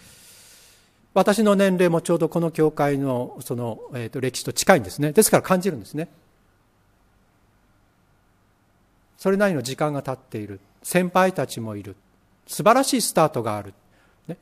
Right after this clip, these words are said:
エクサム先生ですね。によって、まあ、よって、もうもちろん神様ですよね。神様です。そして神様がいろんな人を使わしてですけれども、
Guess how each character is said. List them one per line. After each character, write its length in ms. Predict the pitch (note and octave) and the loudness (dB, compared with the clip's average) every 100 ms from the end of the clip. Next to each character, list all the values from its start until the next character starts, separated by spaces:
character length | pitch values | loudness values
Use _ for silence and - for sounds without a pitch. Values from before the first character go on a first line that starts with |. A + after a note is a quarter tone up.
| _ | _
エ 60 | B2+ | -10
ク 100 | - | -6
サ 120 | G#2+ | -8
ム 100 | G#2 | -8
先 160 | - C#3 | -12 -14
生 180 | - - | -14 -16
で 40 | F4 | -18
す 140 | - | -2
ね。 340 | G#3 A3 A#2 - - | 2 2 0 -8 -6
に 80 | |
よ 60 | C#3+ | -4
っ 40 | |
て、 320 | - - D3 - | -4 -4 -4 -4
ま 220 | - C#3 G#2+ | -2 -2 0
あ、 60 | |
よ 80 | B2+ | -4
っ 20 | |
て、 80 | D3 | 2
も 140 | F3 | 4
う 60 | E3 | 4
も 120 | D#3+ | 4
ち 60 | G3 | 4
ろ 80 | G#3+ | 6
ん 20 | |
神 220 | G#3 C4 | 6 6
様 180 | G3+ C#3+ | 6 4
で 60 | |
す 100 | A#2 | 0
よ 80 | A2 | -4
ね。 160 | D3+ G#3 | -4 -4
神 180 | - G3 | -2 0
様 200 | F#3 B2+ | 0 0
で 60 | G#2+ | -2
す。 140 | - | -10
そ 120 | - | -10
し 60 | F3+ | -2
て 180 | F#3+ C3+ - - | -2 -2 -6 -14
神 180 | - C#3+ | -8 -8
様 240 | B2 B2+ | -6 -2
が 80 | G#3+ | 0
い 60 | F#3+ | 2
ろ 100 | G#3 | 2
ん 20 | |
な 80 | G3+ | 0
人 180 | - G3 | 2 0
を 60 | |
使 220 | - D3+ | 0 0
わ 80 | C#3+ | 0
し 60 | - | 0
て 100 | A2+ | -6
で 100 | A2 | -8
す 140 | - | -10
け 80 | A#2 | -10
れ 80 | G#2+ | -12
ど 100 | A#2+ | -6
も、 220 | F#3+ C4+ | -4 -4